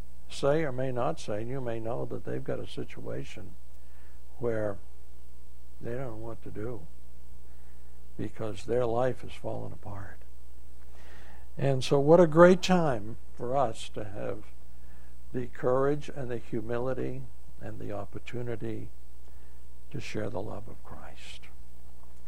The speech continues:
My ninth suggestion is from verse number seven. "For the Lord is righteous, he loves the righteous."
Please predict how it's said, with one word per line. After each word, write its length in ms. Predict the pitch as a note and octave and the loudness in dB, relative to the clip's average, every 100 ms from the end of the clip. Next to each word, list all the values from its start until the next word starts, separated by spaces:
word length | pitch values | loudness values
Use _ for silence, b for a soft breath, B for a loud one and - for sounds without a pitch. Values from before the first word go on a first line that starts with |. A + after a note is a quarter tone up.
| - b b b b b b b b b b b - - | -2 b b b b b b b b b b b -4 0
My 140 | B2 C#3+ | 4 6
ninth 380 | E3 A3+ C#4 | 8 8 6
suggestion 880 | - D#3+ C#3+ C3 A2+ - - A2+ C#3+ - B B B B B B - B B B B | 4 0 2 4 4 2 0 0 -2 -2 B B B B B B -2 B B B B
is 360 | C3 C3+ B2+ A#2+ | 0 2 2 0
from 240 | - D3 | 0 2
verse 320 | C#3+ D3 C#3+ D#3 | 6 6 6 4
number 240 | D3 D3+ | 4 2
seven. 440 | - C3+ G2+ F2 - - - - - - - - - - - - - - - - - B B B B B | 4 2 2 0 -2 -2 -2 -2 -2 -2 -2 -2 -2 -2 -2 -2 -2 -2 -2 -2 -2 B B B B B
"For 100 | - | 2
the 100 | C3 | 6
Lord 320 | C3+ D3 E3 | 8 10 8
is 160 | E3 C#3+ | 8 4
righteous, 560 | F3 E3+ - A2+ G#2 - | 6 6 4 2 0 0
he 180 | A2+ | 0
loves 640 | G#2+ A2 B2+ B2+ B2+ B2 - | 2 6 6 6 2 -2 -2
the 120 | C3+ | 0
righteous." 840 | A#2+ F#2+ - - - - - - | 0 0 0 -2 -2 -2 -2 -2